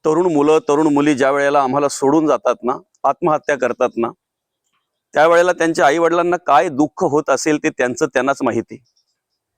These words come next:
म्हणून एक विनंती आहे सर्व तरुणांना, तरुणींना की नको तो निर्णय घेण्याच्या आधी, असा टोकाचा निर्णय घेण्याच्या आधी पहिले जरा आपल्या आईवडिलांच्या कष्टाचा, पहिले आपल्या आईवडिलांचा विचार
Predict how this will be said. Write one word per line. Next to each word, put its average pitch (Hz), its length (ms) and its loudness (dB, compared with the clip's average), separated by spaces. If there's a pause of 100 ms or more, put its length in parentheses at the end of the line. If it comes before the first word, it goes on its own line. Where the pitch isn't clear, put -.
(280)
म्हणून 214 240 0
एक 226 120 0
विनंती 196 440 0
आहे 165 260 2
सर्व 151 280 0
तरुणांना, 147 500 0
तरुणींना 127 600 -2
की 151 180 -4
नको 147 340 0
तो 196 140 0
निर्णय 160 400 0
घेण्याच्या 147 440 -2
आधी, 120 280 -4 (600)
असा 165 200 0
टोकाचा 185 540 0
निर्णय 170 320 0
घेण्याच्या 139 420 -2
आधी 117 280 -2 (540)
पहिले 135 220 0
जरा 131 200 2
आपल्या 127 220 0
आईवडिलांच्या 131 600 -2
कष्टाचा, 123 600 -2 (400)
पहिले 131 180 0
आपल्या 131 220 0
आईवडिलांचा 139 520 -2
विचार 127 340 -2